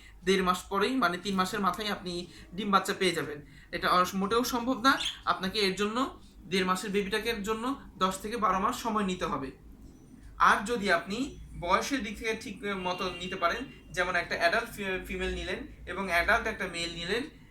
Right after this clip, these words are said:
যাদের নাক, মে-, ফিমেল, এই ফিমেলের নাক হয়ে যাবে ক-, খয়েরি রঙের, বাদামি রঙের, এবং হচ্ছে হলো মেলের নাক হয়ে যাবে গাঢ় নীল রঙের, ওই এরকম একটা, আহ, অ্যাডাল্ট মেল ফিমেল যদি আপনি নিয়ে খা-, কেজে দেন,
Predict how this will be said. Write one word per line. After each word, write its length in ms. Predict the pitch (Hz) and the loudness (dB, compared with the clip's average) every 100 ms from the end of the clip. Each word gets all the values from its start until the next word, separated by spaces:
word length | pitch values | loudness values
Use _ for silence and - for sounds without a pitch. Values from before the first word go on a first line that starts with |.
| - 165 | -14 -2
যাদের 320 | 175 180 196 | 0 2 2
নাক, 360 | 185 185 190 - | 4 4 4 -4
মে-, 380 | - 170 170 170 | -8 -8 -8 -6
ফিমেল, 380 | 196 185 208 202 | -4 -2 -2 -2
এই 160 | 170 170 | -4 -4
ফিমেলের 380 | 170 202 214 208 | -4 -2 0 2
নাক 200 | 196 196 | 2 2
হয়ে 160 | 196 | -2
যাবে 200 | 190 180 | 0 -2
ক-, 360 | 180 196 175 170 | -2 -2 -2 0
খয়েরি 220 | 185 180 | 2 2
রঙের, 260 | 208 208 220 | 2 0 2
বাদামি 320 | 202 180 190 | 2 4 2
রঙের, 260 | 208 214 277 - - - - | 2 2 0 -4 -18 -20 -4
এবং 240 | 180 185 196 | 0 2 2
হচ্ছে 240 | 190 214 | 0 2
হলো 100 | 185 | 2
মেলের 340 | 175 190 220 | 4 4 6
নাক 180 | 202 185 | 6 6
হয়ে 140 | 202 180 | 6 2
যাবে 260 | 180 185 | 4 4
গাঢ় 480 | 175 185 175 196 233 330 - - - - | 4 6 8 8 4 0 -6 -18 -20 -6
নীল 240 | 190 233 196 | 2 4 4
রঙের, 260 | 175 220 339 - - - - | 4 2 -2 -10 -20 -18 0
ওই 280 | 262 330 330 | 6 8 8
এরকম 300 | 220 208 190 | 6 2 2
একটা, 240 | 180 - | 2 2
আহ, 400 | 185 175 175 165 | 2 2 2 4
অ্যাডাল্ট 340 | - 175 247 240 | 6 6 4 2
মেল 360 | 151 175 196 208 | -4 0 0 0
ফিমেল 260 | 214 190 | -2 0
যদি 220 | 170 175 170 | 0 0 0
আপনি 220 | 170 175 | 0 -4
নিয়ে 260 | 170 170 | -2 -4
খা-, 220 | 160 185 170 | -2 -2 0
কেজে 240 | 185 180 190 | 2 2 4
দেন, 240 | 190 254 | 2 2